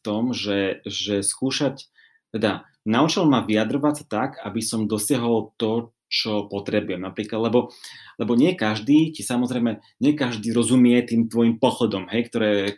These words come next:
ktoré máš v tej hlave. A tak, takto som sa musel naučiť povedať vec zrozumiteľne, tak aby jej pochopil každý, aby sa nestalo to, že niekde to, niekde nejaký komunikačný šum nastane, hej. Takže toto bolo veľmi fajn.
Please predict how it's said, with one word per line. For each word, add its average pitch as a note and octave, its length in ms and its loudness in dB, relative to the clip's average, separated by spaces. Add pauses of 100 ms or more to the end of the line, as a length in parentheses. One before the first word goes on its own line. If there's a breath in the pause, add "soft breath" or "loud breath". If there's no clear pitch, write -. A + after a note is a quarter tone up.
(140)
ktoré A2+ 200 -4
máš G#2 360 -2
v G#2 120 -6
tej G2 120 -6
hlave. F#2+ 200 -8
A F#2+ 160 -2
tak, - 240 -6
takto C#3 240 -2
som C3+ 160 0
sa A#2 160 -2
musel C3 240 0
naučiť G2+ 480 -4 (400 loud breath)
povedať B2 400 2
vec G#2 160 -4
zrozumiteľne, A#2 880 2
tak C3 160 -6
aby A2+ 320 0
jej A2+ 80 0
pochopil A2 400 -6
každý, A#2+ 560 0 (320 loud breath)
aby G#2+ 160 -2
sa A#2 160 -4
nestalo A2 400 -2
to, A#2+ 160 0
že A2 80 -4
niekde G#2+ 240 -2
to, G#2 240 -2 (320 soft breath)
niekde A2 240 -4
nejaký G#2+ 160 -6
komunikačný C3+ 800 4
šum A2 240 -2
nastane, F#2+ 400 -8
hej. A2+ 240 -8
Takže G2 160 -10
toto B2 240 -6
bolo A2+ 240 0
veľmi A#2+ 240 -2
fajn. C3 320 -4